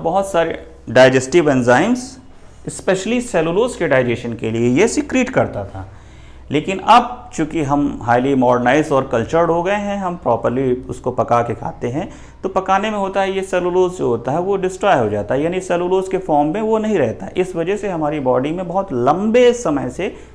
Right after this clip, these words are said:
cellulose नहीं आ रहा है। अब चूँकि cellulose नहीं आ रहा है, इसलिए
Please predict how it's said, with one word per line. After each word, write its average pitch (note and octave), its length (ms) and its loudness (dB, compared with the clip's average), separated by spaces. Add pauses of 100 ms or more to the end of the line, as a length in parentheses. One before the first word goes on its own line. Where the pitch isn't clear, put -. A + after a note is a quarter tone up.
(140)
cellulose F3 640 0
नहीं D#3 320 2
आ G#2+ 180 0
रहा G2+ 180 -4
है। G2 200 -10 (340)
अब F3 140 2
चूँकि G3+ 280 0
cellulose F#3+ 480 6
नहीं F3 260 2
आ A3 180 6
रहा A3 120 6
है, A3+ 220 4
इसलिए F#3 460 4